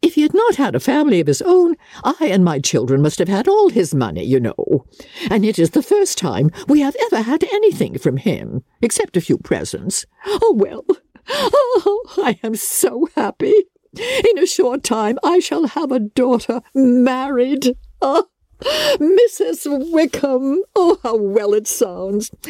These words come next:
And she was only sixteen last June. Oh, my dear Jane, I am in such a flutter that I am sure I can't write. So I will dictate, and you write for me.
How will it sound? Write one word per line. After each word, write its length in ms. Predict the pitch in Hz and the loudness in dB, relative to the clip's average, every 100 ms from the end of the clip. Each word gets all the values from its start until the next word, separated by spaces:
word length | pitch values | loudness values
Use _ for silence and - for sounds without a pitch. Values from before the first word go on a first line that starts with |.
| 349 | -2
And 140 | 220 226 | 0 0
she 140 | - | 0
was 160 | 196 185 | 0 0
only 220 | 165 165 | 2 0
sixteen 600 | 160 165 143 - 135 147 | 0 -2 0 0 0 2
last 340 | 170 156 151 | 0 0 -4
June. 460 | - 170 151 165 196 - - | 0 0 -2 -2 -2 -4 -12
Oh, 1160 | 339 392 427 453 440 403 311 466 392 349 311 - | -10 -8 -6 -4 -4 -4 -2 0 0 -2 -6 -4
my 140 | 262 240 | -2 -2
dear 240 | 240 240 | -4 -4
Jane, 380 | 202 247 247 233 _ _ - 403 392 | -4 -4 -4 -6 _ _ -8 -6 -2
I 140 | 381 | 0
am 140 | 302 254 | 2 2
in 80 | |
such 340 | 294 - 294 - | -2 -2 -2 -2
a 60 | |
flutter 460 | 226 - 185 - 170 - | -2 -2 -2 -2 -6 -4
that 160 | - 214 | -2 0
I 100 | 175 | 0
am 140 | 160 165 | -2 0
sure 240 | - 139 | 0 0
I 80 | 127 | 0
can't 380 | - 113 131 - | -2 -2 -2 -4
write. 320 | - 156 - - 320 381 | -4 -6 -10 -12 -6 -4
So 260 | - 208 202 | 0 2 2
I 220 | 196 185 | 2 2
will 200 | 170 175 | 2 0
dictate, 600 | 147 185 - - 123 - - - 370 370 | 0 -2 -2 -6 -6 -8 -14 -8 -6 0
and 220 | 311 214 | 2 4
you 260 | 170 123 123 - | 4 2 -4 -4
write 280 | 131 78 - | -4 -2 -6
for 200 | 120 - | -4 -2
me. 160 | 127 | -2